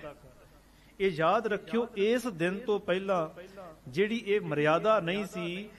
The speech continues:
ਵੀ ਪੱਛਮ ਵੱਲ ਮੁਖ ਕਰਕੇ ਨਮਾਜ਼ ਪੜ੍ਹਨੀ ਹੈ,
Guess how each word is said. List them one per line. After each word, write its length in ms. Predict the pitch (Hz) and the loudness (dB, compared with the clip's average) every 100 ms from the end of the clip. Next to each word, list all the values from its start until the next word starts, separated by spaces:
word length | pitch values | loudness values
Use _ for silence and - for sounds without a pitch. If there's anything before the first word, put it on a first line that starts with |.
| - 156 | -18 -14
ਵੀ 80 | |
ਪੱਛਮ 520 | 190 196 190 - 233 180 | -8 -4 -4 -4 -4 0
ਵੱਲ 220 | 196 196 | 0 -2
ਮੁਖ 340 | 160 165 180 | -4 -6 -2
ਕਰਕੇ 500 | 175 165 165 165 143 - 165 143 | 0 0 -2 -6 -6 -10 -12 -6
ਨਮਾਜ਼ 380 | 147 156 151 | 0 2 0
ਪੜ੍ਹਨੀ 500 | 135 131 131 156 143 | -2 -6 -6 -8 -14
ਹੈ, 200 | 123 131 | -18 -20